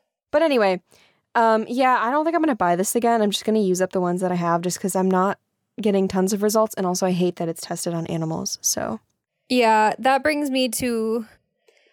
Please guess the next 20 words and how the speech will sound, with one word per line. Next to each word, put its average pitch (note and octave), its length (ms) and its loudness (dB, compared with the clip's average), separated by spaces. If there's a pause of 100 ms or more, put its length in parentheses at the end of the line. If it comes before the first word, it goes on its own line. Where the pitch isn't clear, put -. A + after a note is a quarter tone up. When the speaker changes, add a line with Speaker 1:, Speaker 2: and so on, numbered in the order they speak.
(280)
Speaker 2:
my, A#3+ 400 2
I A#3 120 4
didn't D4 200 2
know A3+ 200 4
that G#3+ 160 2
Origins A3 500 0
tested G#3 380 -2
on G#3 120 -2
animals, G3+ 480 -2
to - 80 -8
be G3 80 -4
honest G3+ 280 -4
with G#3+ 140 -10
you. G#3 260 0
That G3+ 160 0
makes G#3+ 200 -4
me G#3 160 -2
really G#3 380 0
upset G3+ 420 0
because A#3+ 720 2